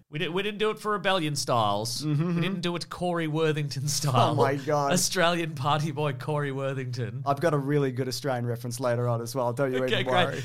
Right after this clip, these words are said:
Speaker 1: But we're, we're actually, we're gonna tour around to say actually party rocking is bad.
Speaker 2: <laughs>
Speaker 1: So
Speaker 2: And staying in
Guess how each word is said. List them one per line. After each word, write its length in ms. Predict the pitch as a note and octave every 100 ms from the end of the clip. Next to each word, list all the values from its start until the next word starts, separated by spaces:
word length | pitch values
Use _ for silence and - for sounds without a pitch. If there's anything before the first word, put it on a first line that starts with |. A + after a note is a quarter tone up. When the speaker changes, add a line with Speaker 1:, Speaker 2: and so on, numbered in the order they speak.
| -
Speaker 1:
But 80 | F3
we're, 200 | D#3+ D#3
we're 160 | D3+ D#3
actually, 380 | D3+ D3+ - D3+
we're 100 | C#3
gonna 160 | D3
tour 260 | B2 B2 E3
around 240 | C3 B2 B2
to 60 |
say 120 | A#2+ B2
actually 300 | A2+ A#2+ G#2+
party 340 | G#2 G#2 G2+ G#2+
rocking 340 | F#2+ F#2+ G2
is 120 | G2
bad. 280 | F2+ F2 G#2 -
Speaker 2:
<laughs> 40 | D3+ - - - -
Speaker 1:
So 400 | - G#2+ G2 G2 F#2
Speaker 2:
And 120 | C#3 C#3
staying 480 | - E3+ D#3+ D#3+
in 280 | C#3 B2+ E3